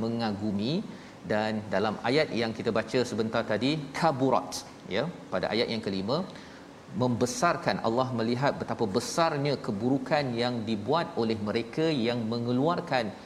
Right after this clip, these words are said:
kalimah tidak berasaskan ilmu, dan Allah amat murka. Harapnya kita tidak dimurkai Allah pada akhir zaman ini dengan kita kembali kepada panduan daripada Al-Quran dan perjuangkannya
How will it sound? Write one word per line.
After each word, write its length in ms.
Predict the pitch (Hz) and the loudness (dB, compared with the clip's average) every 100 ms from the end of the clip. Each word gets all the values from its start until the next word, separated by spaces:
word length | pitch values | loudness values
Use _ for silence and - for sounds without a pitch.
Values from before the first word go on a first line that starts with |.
| - - | -12 0
kalimah 460 | 135 131 220 92 78 - - - - | 2 4 2 2 -2 -10 -16 -16 -4
tidak 260 | 117 120 104 | 0 0 0
berasaskan 540 | 120 - - 104 - 92 - | 0 -2 -2 -4 -2 -4 -2
ilmu, 260 | 95 98 156 208 - - | -2 2 0 0 -6 -10
dan 80 | - - | -10 -4
Allah 160 | 107 107 | -2 0
amat 180 | 101 107 117 | 0 0 -2
murka. 340 | 117 - 156 185 - - - - | -4 0 2 2 0 -10 -12 -4
Harapnya 300 | 98 - 104 - | -2 -2 -4 -4
kita 180 | - 101 | -4 -4
tidak 240 | 101 90 95 | -2 -2 -2
dimurkai 480 | 95 90 90 - 120 - 104 | -4 -6 -2 0 0 0 0
Allah 260 | 113 117 120 | 0 0 2
pada 220 | 104 95 104 107 107 - - | 0 0 0 2 -2 -2 -2
akhir 200 | 170 170 120 | 2 2 2
zaman 240 | 123 123 123 | 0 0 -2
ini 140 | 123 170 254 - - 101 | 0 0 -2 -8 -8 -4
dengan 180 | 101 98 | -4 -2
kita 140 | 110 107 | -4 -4
kembali 460 | 123 110 123 165 147 85 - - - | -2 2 2 4 2 -2 -8 -12 -8
kepada 300 | - 101 104 - | -4 -2 -2 0
panduan 400 | 117 113 117 113 107 | -2 0 0 0 0
daripada 320 | 107 107 101 78 | -2 0 0 0
Al-Quran 480 | 101 110 107 139 156 190 - - - | 0 0 2 2 2 0 -4 -10 -4
dan 100 | 98 98 - | -4 0 2
perjuangkannya 920 | 151 110 139 156 135 - 120 107 | 2 4 4 4 2 0 2 2